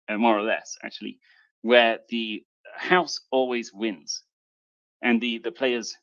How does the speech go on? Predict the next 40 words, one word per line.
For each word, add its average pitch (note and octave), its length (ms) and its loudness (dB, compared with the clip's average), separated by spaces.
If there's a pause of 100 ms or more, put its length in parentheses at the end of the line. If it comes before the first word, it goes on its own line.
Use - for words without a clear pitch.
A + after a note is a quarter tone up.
(180)
always, B2 400 0
over G#2+ 160 -4
a A2 80 0
long C3 160 4
enough A2+ 220 -4
timeline, G2+ 480 -6 (160)
lose. A2+ 360 -4 (140)
I B2 60 4
would A#2+ 120 -2
say C3 120 -4
that A#2 160 -8
that, A2 160 0 (100)
that G#2+ 160 0
is G2+ 200 -8
an, G2+ 180 -8 (180)
a A2 40 -8
mechanism A2+ 580 0
that G2 100 -10
is F#2+ 140 -10
not E2+ 160 -8
fair. - 300 -8 (640)
Um, A2+ 220 6 (220)
are F3 160 10
the F3+ 120 0
parta-, - 440 -2 (140)
participants C3 720 0
informed A#2 580 -4 (580)
about A2+ 340 4
the, G2+ 340 -2 (140)
the G#2 100 -6
full F3 520 -2
rules A#2+ 440 -4
of G2+ 100 -12
the G#2 60 -4
mechanism G#2 580 -4
they G2 120 -4
are F#2+ 60 -4
taking F2+ 320 -12
part - 220 -8
in? - 140 -12